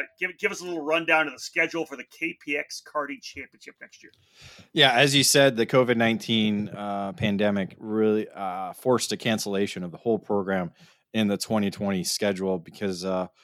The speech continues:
Speaker 2: they're based in California, Nevada area, Northern California area, and, uh, and part of Nevada, where it would just, you know, everything was still kinda up in the air when the s-, when the season was supposed to begin. So, uh, they decided to just to,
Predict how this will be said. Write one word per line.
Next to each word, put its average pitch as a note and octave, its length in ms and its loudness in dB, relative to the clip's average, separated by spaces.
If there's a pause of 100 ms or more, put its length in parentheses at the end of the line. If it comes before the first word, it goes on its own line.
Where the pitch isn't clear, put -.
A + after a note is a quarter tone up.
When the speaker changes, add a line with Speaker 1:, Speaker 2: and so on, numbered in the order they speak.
(200)
Speaker 2:
they're A#2+ 140 2
based A#2 380 2
in A2+ 100 0
California, A2 560 2
Nevada G#2 420 2
area, G2+ 460 -2
Northern G#2 360 -2
California F#2+ 600 -6
area, F#2+ 380 -8 (440)
and, F#2 340 -4
uh, F#2 260 -2
and F#2+ 140 -8
part G2 200 0
of F2+ 140 -4
Nevada, F#2+ 560 0
where F#2+ 420 -4
it A2 120 -8
would G#2 100 -12
just, G#2 320 -6 (460)
you A2 100 -2
know, F#2+ 180 2
everything A2 500 2
was F#2+ 120 0
still A2+ 260 2
kinda G#2 260 0
up A#2 200 0
in G2 80 -2
the G2+ 80 0
air G#2 160 0
when G2 140 -2
the F2+ 40 -6
s-, - 360 -4
when G#2 100 -8
the F#2 80 -4
season G#2 300 0
was F#2 140 -2
supposed A#2+ 340 2
to G#2+ 60 -6
begin. G#2+ 440 2 (420)
So, G2 400 0
uh, G2 300 2
they G#2+ 140 2
decided G#2 480 0
to G2 100 -6
just G2 360 -2
to, G2 340 -2